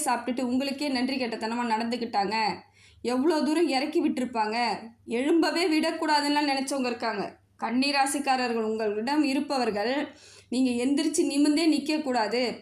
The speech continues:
படு பாதாளத்துல கிடக்கணும், பொறாமை, அவ்வளோ பொறாமை உங்க பேர்ல அவங்களுக்கு. "என் கூட தான் வந்தாங்க, ஆனா இவங்களுக்கு மட்டும் எல்லாம் கிடைக்குதே" அப்படின்னு பொறாமை.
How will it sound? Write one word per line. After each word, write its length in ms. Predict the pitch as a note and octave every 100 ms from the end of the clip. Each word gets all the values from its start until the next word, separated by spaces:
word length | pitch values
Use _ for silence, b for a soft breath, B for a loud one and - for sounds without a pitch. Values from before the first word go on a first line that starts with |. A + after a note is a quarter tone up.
| -
படு 280 | A3+ B3+ D#4
பாதாளத்துல 760 | C4 B3+ C#4+ D4+ C4+ B3+ A#3
கிடக்கணும், 680 | A3+ A3 A3+ A#3 B3+ A3+ F#3+ -
பொறாமை, 400 | B3+ D#4 F4+ A#3
அவ்வளோ 340 | A#3 D4+ B3+
பொறாமை 340 | D4 D#4 E4+
உங்க 160 | C#4+ A#3+
பேர்ல 260 | A#3 A#3 A3+
அவங்களுக்கு. 460 | G3 G3 - - - _ _ _ _ _ _ _
"என் 300 | A3 C4 E4
கூட 180 | D#4+ E4+
தான் 200 | G4 B4+
வந்தாங்க, 400 | D#4+ C#4 A#3+ C4+
ஆனா 180 | C4+ D4+
இவங்களுக்கு 460 | C#4 C#4 D#4+ D4
மட்டும் 260 | D4 D4 E4
எல்லாம் 320 | C4+ B3 B3+
கிடைக்குதே" 480 | C4 A3 A3+ G#3+ A#3+
அப்படின்னு 340 | G3+ A#3 D4
பொறாமை. 340 | B3 A3+ G#3+